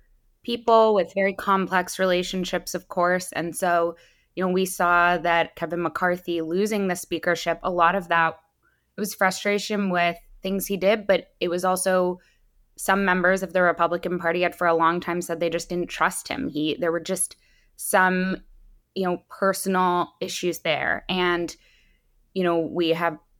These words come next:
heard that Steve Scalise and Jim Jordan may have better trust, both of them within the party, but there's sort of, I think, two aspects there. You know, the vote last week also came so quickly on the heels of Scalise dropping out.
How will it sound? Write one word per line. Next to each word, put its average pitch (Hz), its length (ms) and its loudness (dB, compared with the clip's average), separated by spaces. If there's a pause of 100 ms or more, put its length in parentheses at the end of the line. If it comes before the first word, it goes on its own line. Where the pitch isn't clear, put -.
(160)
heard 214 460 2
that 165 380 0
Steve 165 240 -6
Scalise 247 380 0
and 185 100 -2
Jim 165 200 -4
Jordan 220 520 2 (260)
may 196 100 -2
have 190 360 0 (160)
better 180 200 2
trust, - 640 -2 (220)
both 233 240 4
of 180 120 -6
them 170 180 0
within 170 340 -2
the 160 80 2
party, 202 420 0
but 165 240 0 (600)
there's 202 220 4
sort 254 260 4
of, 202 120 2
I 180 100 2
think, 185 380 -4
two 190 240 0
aspects 165 540 0
there. 170 260 4
You 160 160 2
know, 165 160 0
the 170 80 2
vote 185 260 2
last 170 280 0
week 180 180 -2
also 165 260 2
came 170 200 -6
so 165 200 0
quickly 190 540 -2
on 170 140 2
the 165 60 -2
heels 180 500 0
of 156 80 -8
Scalise - 420 -6
dropping 165 360 0
out. 233 260 0